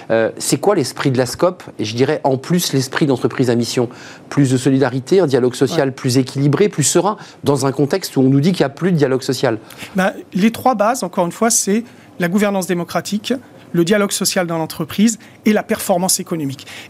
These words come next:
Speaker 2: Et cela, aujourd'hui, on a considéré qu'il fallait aller plus loin,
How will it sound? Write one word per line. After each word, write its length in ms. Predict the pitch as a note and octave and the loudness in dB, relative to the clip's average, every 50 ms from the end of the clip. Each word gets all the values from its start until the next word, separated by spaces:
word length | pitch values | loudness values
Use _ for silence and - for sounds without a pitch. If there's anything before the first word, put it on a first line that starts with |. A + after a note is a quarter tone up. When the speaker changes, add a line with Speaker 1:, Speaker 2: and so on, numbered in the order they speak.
| - | 0
Speaker 2:
Et 220 | A3+ A3+ A3+ G#3+ A3 - - | 2 2 2 0 -2 -6 -6
cela, 480 | - - - B3 B3 B3 C4 D4+ D4 | -4 -2 0 2 2 2 2 4 2
aujourd'hui, 480 | C4 A3 G3 G#3 G3 F#3+ A3 C4+ D4+ D4+ - - - | 2 2 0 -2 -2 2 2 2 2 2 -4 -4 0
on 120 | G3+ G#3 | 0 2
a 60 | A3 G#3 | 2 2
considéré 500 | - B3 A3+ - - A#3 G#3 G#3+ D4+ - | 0 0 0 0 0 0 0 0 0 -2
qu'il 160 | - - - | -4 -4 -2
fallait 180 | - G#3 G#3 A3 | 0 2 2 2
aller 160 | G#3 G3+ G3 | 0 0 -4
plus 200 | - - - A#3 | -2 2 2 4
loin, 240 | G3+ G3+ F#3+ D#3 | 4 4 2 0